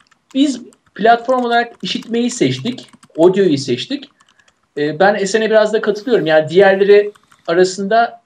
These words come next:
çok daha fazla katmanı olan bir platform olduğunu düşünüyorum. Ve kolay paylaşılması sayesinde de tekrar mecra olarak, e,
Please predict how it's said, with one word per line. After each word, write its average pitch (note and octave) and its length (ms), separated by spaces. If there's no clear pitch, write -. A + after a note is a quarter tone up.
çok A3+ 260
daha G3+ 180
fazla F#3+ 380
katmanı F#3 520
olan C#3 380
bir - 340
platform A#2 540
olduğunu G#2+ 280
düşünüyorum. C#3 540
Ve F3 120
kolay A3 340
paylaşılması G3+ 800
sayesinde E3+ 540
de D4+ 200
tekrar C#4 720
mecra F3+ 500
olarak, F3+ 480
e, - 300